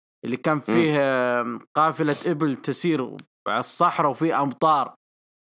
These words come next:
Speaker 1: فسبحان
Speaker 2: ممتاز.
Speaker 1: ال-، يعني، المشهد هذا، يعني، ماء، صحراء، إبل. سبحان كيف اجتمعت هذه المناظر في
Speaker 2: آه.
Speaker 1: ش-، مشهد واحد. و-، فشيء،
Speaker 2: آه.
Speaker 1: سبحان الله، في أقصى الدنيا هنا وفي أقصى الدنيا هناك، حاجات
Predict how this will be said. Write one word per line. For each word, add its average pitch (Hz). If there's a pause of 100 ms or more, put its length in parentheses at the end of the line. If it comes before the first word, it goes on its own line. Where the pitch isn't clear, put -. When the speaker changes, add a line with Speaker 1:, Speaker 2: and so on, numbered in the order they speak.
Speaker 1:
فسبحان 190
Speaker 2:
ممتاز. 156
Speaker 1:
ال-، -
يعني، 151
المشهد 147
هذا، 131
يعني، 113
ماء، 185 (480)
صحراء، 190 (180)
إبل. 123 (580)
سبحان 170
كيف 170
اجتمعت 151
هذه 147
المناظر 143
في -
Speaker 2:
آه. 135
Speaker 1:
ش-، 143
مشهد 139
واحد. 120
و-، 117
فشيء، 147
Speaker 2:
آه. 101 (160)
Speaker 1:
سبحان 226
الله، 180
في 151
أقصى 214
الدنيا 190
هنا 190
وفي 165
أقصى 180
الدنيا 175
هناك، 170
حاجات 185